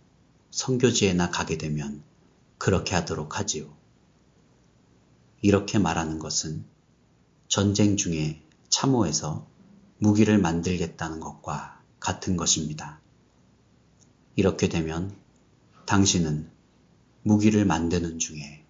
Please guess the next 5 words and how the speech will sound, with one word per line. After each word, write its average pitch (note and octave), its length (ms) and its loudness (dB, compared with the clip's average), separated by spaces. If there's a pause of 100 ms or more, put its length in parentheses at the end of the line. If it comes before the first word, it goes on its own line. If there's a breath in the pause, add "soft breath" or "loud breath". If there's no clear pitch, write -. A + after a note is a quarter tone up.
(460)
죽게 - 360 0
될 D2+ 260 -2
것입니다. - 680 -6 (2000)
우리는 G#2 360 4
하나님과 G#2 800 0